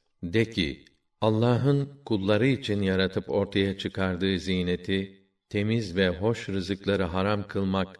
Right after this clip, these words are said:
kimin haddine? De ki, onlar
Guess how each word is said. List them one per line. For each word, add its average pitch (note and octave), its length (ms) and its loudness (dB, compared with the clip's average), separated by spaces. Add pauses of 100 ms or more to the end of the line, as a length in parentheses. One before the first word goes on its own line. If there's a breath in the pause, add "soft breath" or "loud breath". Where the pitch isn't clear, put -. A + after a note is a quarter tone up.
(240)
kimin B2 320 2
haddine? E2 560 -4 (460)
De F#2+ 320 -2
ki, E2+ 460 -4 (240)
onlar G#2 560 2